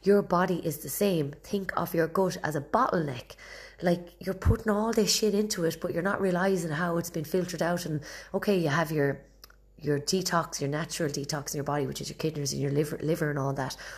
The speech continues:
But if you're constantly throwing stuff into the bottleneck in the gut of takeaways, greasy foods, alcohol, throwing in cigarettes down top of it, throwing in drugs, the whole lot, um, antibiotics, and it's going into the bottleneck and it's just sitting there.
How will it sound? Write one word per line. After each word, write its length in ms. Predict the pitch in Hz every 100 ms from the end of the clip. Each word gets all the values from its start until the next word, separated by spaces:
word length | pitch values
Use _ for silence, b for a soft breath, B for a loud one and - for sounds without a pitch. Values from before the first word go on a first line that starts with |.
| B B B B
But 120 | 196
if 140 | 180 180
you're 100 | 180
constantly 1200 | - - - 208 233 214 - - 156 - 147 135
throwing 760 | - - 175 190 175 147 135
stuff 480 | - - 190 180 180
into 220 | - 135 -
the 80 |
bottleneck 580 | 139 160 170 147 135 -
in 100 | -
the 60 | 127
gut 320 | 147 135 - B B B B B B -
of 220 | 151 143
takeaways, 640 | - 180 180 175 143 135 135
greasy 360 | 180 180 175
foods, 340 | 151 147 135 -
alcohol, 520 | - 156 - 143 135 127
throwing 360 | - 180 180
in 140 | 175 156
cigarettes 440 | - 156 160 160
down 200 | 156 147
top 260 | 147 143 -
of 80 |
it, 80 | -
throwing 320 | - - 175 170
in 120 | 151
drugs, 580 | 165 175 165 - - - B B B
the 80 | 170
whole 300 | 143 185 185
lot, 420 | 170 147 135 - -
um, 200 | 156 143 143
antibiotics, 880 | 185 170 156 156 151 160 143 - - B B B B B - -
and 160 | 165 165
it's 160 | -
going 180 | - 180
into 180 | 185 185
the 60 | 170
bottleneck 500 | 165 - 175 156 156
and 120 | 151
it's 140 | 135
just 180 | 170 -
sitting 280 | 196 - 170
there. 260 | 151 143